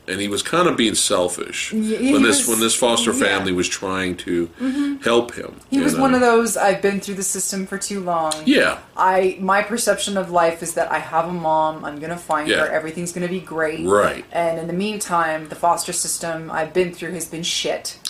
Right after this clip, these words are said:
Speaker 1: Yeah.
Speaker 2: So I'm gonna be a dick to everybody.
Speaker 1: Right.
Speaker 2: That was
Speaker 1: Closed off, not sociable,
Speaker 2: Mm-hmm.
Speaker 1: you know, but showed tendencies of being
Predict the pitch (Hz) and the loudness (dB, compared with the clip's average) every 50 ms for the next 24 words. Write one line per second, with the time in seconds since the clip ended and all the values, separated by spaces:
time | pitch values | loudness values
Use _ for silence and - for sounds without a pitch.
0 | - - 87 82 - - - - - - - 185 170 165 - - 160 160 160 160 | -10 -8 -6 -4 -4 -4 -4 -4 -2 0 2 4 4 4 4 2 -2 -4 -6 -8
1 | 151 156 156 156 156 151 - - - - 113 - - - - - - 139 147 110 | -6 -6 -6 -6 -8 -10 -12 -12 -12 -10 -10 -10 -12 -10 -6 -2 2 4 4 4
2 | - - - 165 165 143 - 165 160 139 - - - - - - _ _ - _ | 4 2 2 2 2 2 -2 -4 -4 -4 -4 -4 -6 -8 -12 -20 _ _ -18 _
3 | - - 139 131 131 135 127 - 127 120 117 113 113 110 - - - - - - | 0 4 6 6 6 6 6 4 4 4 4 4 4 2 2 0 -4 -6 -8 -4
4 | 123 110 110 110 107 - - 113 107 101 101 - 104 95 101 98 98 98 98 95 | 0 2 2 2 2 2 2 4 4 4 2 0 0 2 2 2 2 0 -4 -6
5 | - - 180 170 165 - 92 90 87 85 82 85 - - - - - - - - | -8 -10 -10 -8 -6 -4 -4 -4 -4 -4 -6 -8 -12 -16 -20 -20 -18 -16 -16 -16
6 | - - - - 113 110 - - - - 151 147 143 135 - - - 214 254 240 | -16 -14 -6 -2 0 0 2 2 4 4 6 4 4 4 2 0 0 2 2 4
7 | - 120 107 - - - 107 104 - 98 95 95 - - 95 92 90 90 82 - | 2 2 2 0 0 0 0 0 -2 -2 -4 -4 -4 -2 0 2 2 0 0 -4
8 | - - - 92 90 87 85 85 82 80 80 | -8 -4 -2 0 0 0 0 -2 -4 -6 -10